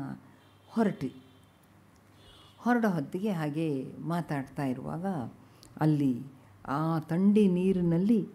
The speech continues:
ನಾ-, ಗೋಪಾಲಯ್ಯನವರು ಅತ್ಯಂತ ಕೊರೆಯೋ ಚಳಿಗಾಲದಲ್ಲಿ ಕೂಡ ಆರಾಮಾಗಿ ಸ್ನಾನ ಮಾಡಬಲ್ಲರು. ಹಾಗೇನೆ ಮನೆಯಲ್ಲಿ ಕುದಿ ಕುದಿ ನೀರಿನಲ್ಲಿ ಬಿಸಿ ಅಭ್ಯಂಜನ ಸ್ನಾನವನ್ನು ಮಾಡಬಲ್ಲರು ಅಂತ ಹೇಳಿ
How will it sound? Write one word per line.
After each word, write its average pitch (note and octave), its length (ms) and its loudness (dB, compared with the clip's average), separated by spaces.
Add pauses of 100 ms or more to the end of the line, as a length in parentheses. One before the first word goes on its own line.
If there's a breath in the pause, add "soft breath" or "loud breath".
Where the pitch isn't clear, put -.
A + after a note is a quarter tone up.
(120)
ನಾ-, D3+ 480 0
ಗೋಪಾಲಯ್ಯನವರು E3 1160 2 (340 loud breath)
ಅತ್ಯಂತ B3 640 4 (140)
ಕೊರೆಯೋ A#3 440 6
ಚಳಿಗಾಲದಲ್ಲಿ G3 840 8
ಕೂಡ A3 240 2 (400)
ಆರಾಮಾಗಿ F3+ 640 -2
ಸ್ನಾನ C#3 400 -2
ಮಾಡಬಲ್ಲರು. C3 540 -2 (360 loud breath)
ಹಾಗೇನೆ E3+ 580 2
ಮನೆಯಲ್ಲಿ E3 600 2 (440 loud breath)
ಕುದಿ C4 180 2
ಕುದಿ A3+ 280 0
ನೀರಿನಲ್ಲಿ F#3+ 600 2
ಬಿಸಿ F3 380 -2
ಅಭ್ಯಂಜನ E3+ 540 2
ಸ್ನಾನವನ್ನು E3 560 2
ಮಾಡಬಲ್ಲರು D3 520 -2
ಅಂತ C3+ 160 -4
ಹೇಳಿ E3+ 360 0